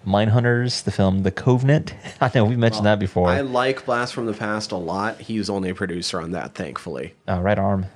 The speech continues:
Speaker 1: Right arm.
Speaker 2: <laughs>
Speaker 1: Let's see, more recently, such things as The Legend of Hercules from two thousand fourteen,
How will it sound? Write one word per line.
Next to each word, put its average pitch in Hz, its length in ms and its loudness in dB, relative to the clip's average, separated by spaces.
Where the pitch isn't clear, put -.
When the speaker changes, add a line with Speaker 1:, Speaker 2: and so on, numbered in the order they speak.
Speaker 1:
Right 98 120 -4
arm. 98 260 2
Speaker 2:
<laughs> - 1500 -4
Speaker 1:
Let's - 120 -6
see, 92 280 6
more 120 200 6
recently, 120 440 2
such 104 220 2
things 98 200 2
as 92 100 2
The 95 60 2
Legend 95 300 2
of 92 80 -4
Hercules 107 480 2
from 98 100 0
two 95 120 2
thousand 92 280 2
fourteen, 101 760 2